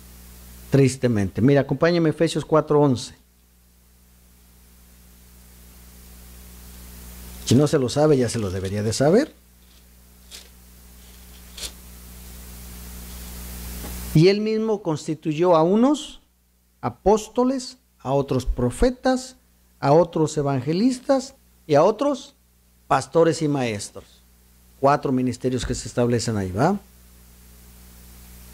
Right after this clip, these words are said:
O sea que sí, sí hay pastores, sí. No, no, no me, no me saque de aquí, sí hay pastores.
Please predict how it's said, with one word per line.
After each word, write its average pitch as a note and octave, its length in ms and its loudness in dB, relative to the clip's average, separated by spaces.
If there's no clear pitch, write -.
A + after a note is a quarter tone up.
O D3 60 2
sea G#3 180 4
que G#3+ 120 -2
sí, G#3+ 320 -2
sí - 120 -2
hay E3 120 4
pastores, E3+ 500 2
sí. C3 380 -6
No, B2+ 140 -2
no, C3+ 140 0
no C#3 220 0
me, D3 160 4
no C3+ 140 -2
me C#3+ 180 2
saque C#3 380 2
de A2+ 60 -2
aquí, A2 340 -2
sí - 120 -2
hay B2+ 80 4
pastores. C3 640 0